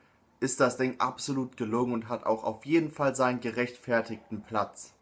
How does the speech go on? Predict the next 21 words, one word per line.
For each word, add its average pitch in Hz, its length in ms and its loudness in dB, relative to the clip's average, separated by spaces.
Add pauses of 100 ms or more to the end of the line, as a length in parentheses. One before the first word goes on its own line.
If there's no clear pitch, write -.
(180)
Mir 147 180 6
gefällt 170 480 4
die 156 160 -2
Art, 180 460 2
wie 147 280 -4 (680)
fast - 340 2
schon 196 160 0
übertrieben 156 840 0
wurde 127 280 4
in 143 200 -2
der 143 160 2
Kräftedarstellung 151 1120 0
eines 131 280 -2
Superman, 135 600 -4 (720)
was - 220 6
dann 175 140 4
in 151 120 0
diesem 151 360 -4 (240)
mega 156 580 2
epischen 160 520 0
Finale 143 720 0